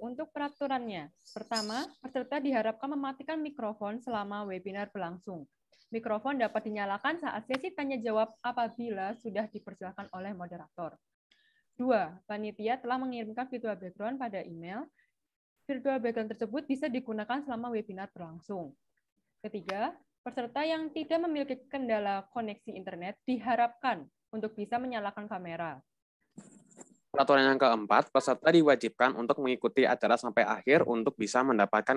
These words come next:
Speaker 2: e-sertifikat dengan mengisi form evaluasi sebagai prasyarat untuk mendapatkan e-sertifikat. Lalu yang kelima, peserta juga diwajibkan untuk mengikuti acara sampai akhir karena di akhir acara nanti akan ada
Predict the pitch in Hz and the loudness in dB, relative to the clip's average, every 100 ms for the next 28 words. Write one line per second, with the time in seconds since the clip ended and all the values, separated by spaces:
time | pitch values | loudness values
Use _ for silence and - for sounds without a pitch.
0 | - 107 104 - 104 95 - - _ _ | 2 2 2 2 -2 0 2 2 _ _
1 | _ _ _ _ 113 120 151 131 117 139 | _ _ _ _ 4 6 6 6 6 6
2 | 139 131 123 117 123 120 113 107 135 190 | 6 6 2 2 6 8 8 6 4 4
3 | 240 _ - 113 113 120 147 151 127 - | 2 _ -2 4 4 6 6 6 4 4
4 | 113 127 151 - 113 98 127 110 95 104 | 4 6 4 0 -2 -2 0 0 2 2
5 | - 127 - 110 101 - 98 92 92 - | 4 2 2 2 2 2 -2 0 0 0
6 | _ _ _ _ _ - 127 139 165 151 | _ _ _ _ _ 2 6 8 10 8
7 | 147 139 110 101 120 196 - 127 - 160 | 6 4 4 4 4 2 0 2 6 6
8 | 135 117 113 110 113 113 - 156 131 127 | 6 6 6 6 6 4 6 6 6 4
9 | 131 127 127 127 151 135 127 131 139 123 | 4 4 6 6 6 6 4 4 0 -2
10 | - 131 - 107 156 170 165 156 139 107 | -2 -4 2 6 6 4 4 4 4 4
11 | 135 117 113 117 113 - 113 107 98 101 | 4 4 4 4 4 4 4 4 2 2
12 | 131 - 127 113 - 117 120 147 175 | 4 4 4 2 2 2 8 10 10